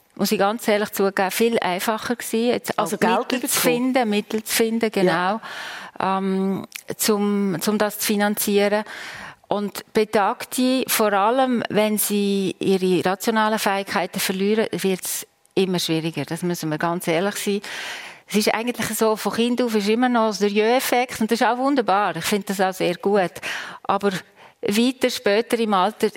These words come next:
Speaker 1: verlieren wir all das Emotionale. Wegen dem sage ich, ist auch die Nase, das ist so ein kleiner Teil. Aber auf der emotionalen Ebene, das ist so etwas Wichtiges,
Speaker 2: Mhm.
Speaker 1: ist das Wohlbefinden.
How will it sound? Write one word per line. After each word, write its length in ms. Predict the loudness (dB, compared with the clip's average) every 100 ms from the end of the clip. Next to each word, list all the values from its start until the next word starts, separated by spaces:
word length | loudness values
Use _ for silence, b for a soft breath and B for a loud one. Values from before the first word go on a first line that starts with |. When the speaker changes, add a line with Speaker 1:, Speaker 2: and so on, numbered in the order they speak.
| -4
Speaker 1:
verlieren 480 | -2 2 4 4 2
wir 160 | 2 2
all 80 | 0
das 180 | 0
Emotionale. 800 | 0 0 -2 0 2 2 4 2 2
Wegen 180 | 0 0
dem 260 | 0 -2
sage 260 | 0 0 0
ich, 60 |
ist 100 | 0
auch 140 | 0 0
die 120 | 0
Nase, 300 | 0 0 -2
das 80 | -2
ist 100 | -2
so 60 | 0
ein 100 | 2
kleiner 460 | 2 2 2 0
Teil. 280 | 0 0 0
Aber 180 | -4 -6 B B -4
auf 140 | -2 0
der 180 | 0 2 2
emotionalen 720 | 2 0 0 2 2 2 0
Ebene, 300 | 0 0 -2
das 160 | -2 -2
ist 180 | 0 2
so 140 | 2
etwas 360 | 2 0 -2 0
Wichtiges, 440 | 0 -2 -4 -2
Speaker 2:
Mhm. 60 | -2
Speaker 1:
ist 80 | 0
das 180 | 0 2
Wohlbefinden. 760 | 2 2 0 0 0 2 0